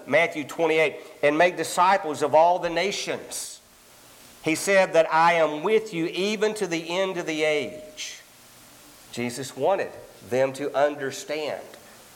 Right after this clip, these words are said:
He's going to ascend back to the Father, but what's going to matter when he ascends back to the Father is what mattered to him when he was with them. The kingdom.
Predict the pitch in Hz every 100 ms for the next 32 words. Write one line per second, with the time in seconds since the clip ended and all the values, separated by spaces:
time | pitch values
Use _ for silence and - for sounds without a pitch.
0 | - - 117 110 143 143 131 - 160 143
1 | 127 147 147 143 127 151 147 165 170 135
2 | 113 139 - 151 147 143 135 147 160 156
3 | 135 139 131 - 147 131 127 147 143 123
4 | - 143 151 180 131 127 139 131 135 151
5 | 165 - 175 185 180 - - - 185 190
6 | 220 226 190 269 269 247 - - - -
7 | - - - - - - - - - -
8 | - - - - - - - 139 - 220
9 | -